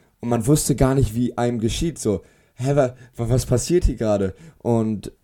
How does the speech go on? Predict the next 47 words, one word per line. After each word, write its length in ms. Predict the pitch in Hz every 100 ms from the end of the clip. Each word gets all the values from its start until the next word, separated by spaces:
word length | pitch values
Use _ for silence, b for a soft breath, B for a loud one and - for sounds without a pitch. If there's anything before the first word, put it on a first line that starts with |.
| _ -
wenn 280 | 110 107 139
man 100 | 139
das 140 | 135
von 180 | - 127
außen 420 | - 151 185 156
sieht, 280 | 120 135 -
ist 300 | - 131 -
es 180 | 127 -
ja, 180 | 120 113
ist 240 | - 113
es 140 | 123
alles 180 | - 120
schön 200 | - 123
und 120 | 117 117
gut 220 | 160 170
und 120 | 110
das 180 | 110 95
ist 180 | 95 -
wahrscheinlich 420 | 113 127 113 113
auch 140 | 110
richtig 320 | 113 - 101
geil, 300 | - 135 147
wenn 100 | 117
man 80 | 104
das 120 | 92
von 120 | - 82
außen 180 | 98
sieht. 200 | 98 92 B B B -
Aber 100 | 95
wenn 80 |
du 80 | 120
dabei 320 | 117 98 120
bist, 180 | 131 110
ist 120 | 104
es 100 | 104
was 160 | 110 104
ganz 260 | 120 123 -
anderes. 440 | 117 110 95 -
Und, 240 | - 101 B B B B -
ähm, 300 | 107 101 87
wenn 180 | - 120
du 60 | 131
mit 240 | 127 -
einer 240 | 127 131 117
Gruppe 340 | 98 127 -
von 220 | - 120
Menschen, 460 | 110 131 151 - 151